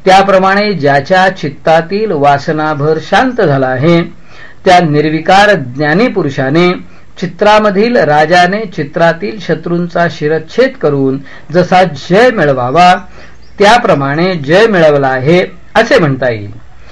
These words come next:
ज्याला हे सर्व पदार्थ, ज्यात सर्व सत आणि असत दशांमध्ये अग्राह्य झालेले असते, त्याला ते दुःखरूपी दाह देण्यास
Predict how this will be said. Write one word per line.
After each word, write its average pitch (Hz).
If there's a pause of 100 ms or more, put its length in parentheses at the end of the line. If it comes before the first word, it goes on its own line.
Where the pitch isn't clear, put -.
(340)
ज्याला 190
हे 233
सर्व 226
पदार्थ, 196
ज्यात 202
सर्व 170
सत 226 (100)
आणि 180 (120)
असत 226 (140)
दशांमध्ये 170
अग्राह्य 165
झालेले 185
असते, 143 (580)
त्याला 190
ते 214
दुःखरूपी 202
दाह 151
देण्यास 175